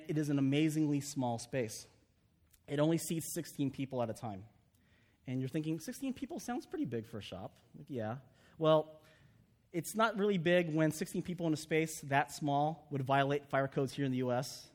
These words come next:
I mean, it, it felt a little dangerous. And not when the line outside looks like this. At the busiest times of day, the wait can be over ninety minutes long. So, how do you try to accommodate so many customers when you can't change the physical space?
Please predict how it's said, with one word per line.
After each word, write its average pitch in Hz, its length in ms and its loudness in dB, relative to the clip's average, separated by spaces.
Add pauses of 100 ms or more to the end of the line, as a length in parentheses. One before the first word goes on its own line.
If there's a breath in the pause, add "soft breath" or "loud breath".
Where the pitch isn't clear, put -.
I 127 40 -10
mean, 123 140 -4
it, 123 140 -4
it 123 240 -12
felt 135 140 -4
a - 40 -14
little 131 160 -4
dangerous. 120 480 -4 (320 loud breath)
And 165 320 6 (140)
not 160 220 4
when 196 120 2
the 185 60 6
line 160 380 4
outside 147 320 -2
looks 135 220 -6
like 117 120 -4 (120)
this. - 360 -6 (1400 soft breath)
At 147 100 0
the 160 60 0
busiest 180 380 4
times 196 260 2
of 151 120 -2
day, 156 240 6
the 160 100 0
wait 156 260 2
can 160 100 -2
be 160 140 -2
over 147 260 0
ninety 135 300 -2
minutes 123 300 -4
long. 101 260 -10 (960 soft breath)
So, 143 540 2 (580 soft breath)
how 139 220 -4
do 165 80 -2
you 214 60 -2
try 185 200 0
to 170 80 2
accommodate 147 480 0 (100)
so 151 320 -2
many 160 160 2
customers 127 580 -6
when 123 100 -2
you 120 80 -2
can't 147 280 -6
change 131 280 -6
the 123 60 -12
physical 113 320 -10
space? - 480 -12